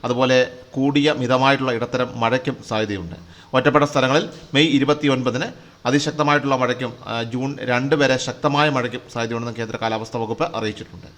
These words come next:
അടുത്ത പ്രധാനപ്പെട്ട വാർത്താ അപ്ഡേറ്റ്, പന്ത്രണ്ട് കോടി ഒന്നാം സമ്മാനമായിട്ട് നൽകുന്ന കേരള സംസ്ഥാന ഭാഗ്യക്കുറി വകുപ്പിന്റെ വിഷു ബമ്പർ ബി ആർ തൊണ്ണൂറ്റിയേഴ് ഫലം പ്രഖ്യാപിച്ചിരിക്കുകയാണ്. തിരുവനന്തപുരം ഗോർക്കി ഭവനിൽ വെച്ച് രണ്ട് മണിയോടെയാണ് ഇന്ന്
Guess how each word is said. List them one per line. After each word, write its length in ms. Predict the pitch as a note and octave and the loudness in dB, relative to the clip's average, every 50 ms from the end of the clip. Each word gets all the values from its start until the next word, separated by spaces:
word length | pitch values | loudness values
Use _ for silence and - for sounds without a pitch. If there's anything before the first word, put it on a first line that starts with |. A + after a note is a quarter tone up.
| - - - C3 | -20 -10 2 2
അടുത്ത 180 | C#3 C#3+ C3+ | 2 4 4
പ്രധാനപ്പെട്ട 500 | E3+ C#3 C#3+ C#3 C#3 C#3 C#3 C3 D3 C#3+ | 2 2 4 6 6 6 6 4 4 4
വാർത്താ 460 | D3 C#3 B2+ B2 A#2 A#2 - C3 B2 | 4 4 4 2 0 0 0 0 0
അപ്ഡേറ്റ്, 320 | A2+ G#2+ F#2 A2 A2 A2 C#3 | 0 0 0 -2 -2 -2 -2
പന്ത്രണ്ട് 420 | - C#3 C3 C#3 D3 C#3+ C#3 D3 | -2 -2 0 0 0 0 0 -2
കോടി 380 | C3+ C3 B2 B2 C#3 F#3 - - - - - - - | 0 2 2 2 2 0 -2 -6 -12 -20 -20 -8 -4
ഒന്നാം 300 | C3 C3+ D3 D3+ D#3 D3+ | -2 2 4 4 4 4
സമ്മാനമായിട്ട് 720 | D3 - D3 C#3 C3+ C#3 C3+ C3+ C3 C3+ C3+ C3+ B2 B2+ | 2 0 0 4 4 6 6 6 6 4 4 4 2 -2
നൽകുന്ന 320 | B2+ A#2+ A#2 B2 B2 B2 A#2+ - | -4 -4 -2 -2 -4 -4 -2 0
കേരള 220 | B2+ B2 C3 C3+ | 0 0 0 0
സംസ്ഥാന 500 | B2+ - A#2+ A#2+ - - C3 B2 B2 B2 | -2 -4 -8 -10 -4 -2 -2 0 0 -2
ഭാഗ്യക്കുറി 640 | A#2 A#2+ A#2+ A#2+ B2 B2+ C3+ B2+ - C#3+ C3+ C3+ C3 A2+ | -2 0 -2 -2 0 0 -4 -4 -2 -2 -2 -2 0 -2
വകുപ്പിന്റെ 480 | A#2+ A2+ A2 - - A2+ A2 C#3 F#3 - - - - - - - - | -4 -4 -4 -6 -6 -4 -2 -2 -4 -4 -8 -16 -20 -20 -14 0 0
വിഷു 220 | C3+ C3 C3+ D#3+ | 0 2 4 2
ബമ്പർ 440 | F3 E3 C3+ B2+ B2 B2 A#2+ A#2 - - - | 2 4 4 4 4 4 0 0 -2 -4 -6
ബി 220 | G#2+ A2+ A#2+ B2 | -4 -2 0 2
ആർ 180 | B2+ B2+ B2+ B2 B2 - | 4 4 2 2 0 -4
തൊണ്ണൂറ്റിയേഴ് 580 | A#2 A#2 B2+ C3 B2 - B2 A2+ A2 A2+ A#2+ A2 - - | -4 -4 -4 -4 -4 -2 0 0 0 0 -2 -4 -2 -2
ഫലം 200 | A2+ A#2+ A#2+ A2 | 0 0 0 -2
പ്രഖ്യാപിച്ചിരിക്കുകയാണ്. 1000 | - - - B2 A2+ G#2+ A2+ - G#2+ A2+ A2 A#2 A2+ A#2 G#2+ G2+ G#2 C3 F#3 A3+ - - - - _ D3 | -6 -6 -2 0 0 0 -2 -4 -6 -6 -6 -4 -4 -4 -4 -2 -2 -2 -2 -4 -6 -14 -20 -6 _ 4
തിരുവനന്തപുരം 520 | C#3 C#3+ D3+ D3 D3+ D3 D3+ D#3+ D#3 D#3 C3+ | 4 6 6 6 6 4 4 4 2 0 0
ഗോർക്കി 280 | C3+ C3+ C3 - E3 | 0 0 0 0 -2
ഭവനിൽ 280 | D#3+ C#3+ D3 C#3+ C#3 C#3+ | 0 0 0 2 2 2
വെച്ച് 340 | C#3+ C#3+ C#3+ D#3 D3+ D3+ - - | 2 2 2 0 -2 -2 -2 -6
രണ്ട് 300 | - B2 A#2+ B2 C#3 C#3 | -2 -2 -2 0 0 0
മണിയോടെയാണ് 640 | D3 C#3 C3+ C3+ C3+ C3+ C3+ C3 B2+ A2+ A2 A2+ - - | 0 0 2 0 2 2 2 2 2 0 0 -2 -6 -6
ഇന്ന് 260 | - A2 A2+ A2+ A2+ | -8 -6 -6 -6 -6